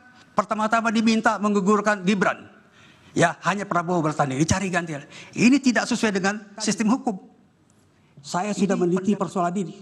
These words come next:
Speaker 1: dan sudah menulis tujuh belas buku tentang ini. Jadi saya ngerti itunya. Jadi nggak bisa, Pak. Ya.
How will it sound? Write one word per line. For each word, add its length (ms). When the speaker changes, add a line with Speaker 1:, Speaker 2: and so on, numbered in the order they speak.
Speaker 1:
dan 160
sudah 220
menulis 180
tujuh 160
belas 160
buku 240
tentang 160
ini. 240
Jadi 160
saya 240
ngerti 560
itunya. 320
Jadi 220
nggak 100
bisa, 240
Pak. 200
Ya. 220